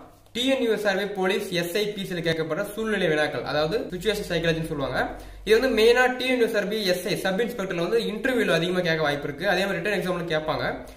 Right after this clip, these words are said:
இன்டர்வியூல மெயினா கேட்பாங்க. அதாவது என்னன்னா, இப்போ நீங்க ஒரு காவலராக இருக்கீங்க, இந்த நேரத்துல இந்த இப்படி ஒரு சிச்சுவேஷன் நடக்குது, ஒரு சூழ்நிலை நடக்குது,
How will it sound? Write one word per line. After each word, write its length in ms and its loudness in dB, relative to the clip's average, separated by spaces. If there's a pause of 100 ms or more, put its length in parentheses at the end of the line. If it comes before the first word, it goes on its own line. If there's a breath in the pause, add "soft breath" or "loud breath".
(220 loud breath)
இன்டர்வியூல 380 2
மெயினா 200 4
கேட்பாங்க. 280 2
அதாவது 260 2
என்னன்னா, 600 -2
இப்போ 280 0
நீங்க 200 2
ஒரு 100 4
காவலராக 460 4
இருக்கீங்க, 640 2 (100)
இந்த 240 0
நேரத்துல 460 4
இந்த 280 0 (520)
இப்படி 200 -4
ஒரு 100 2
சிச்சுவேஷன் 400 -2
நடக்குது, 240 0
ஒரு 100 0
சூழ்நிலை 300 0
நடக்குது, 520 0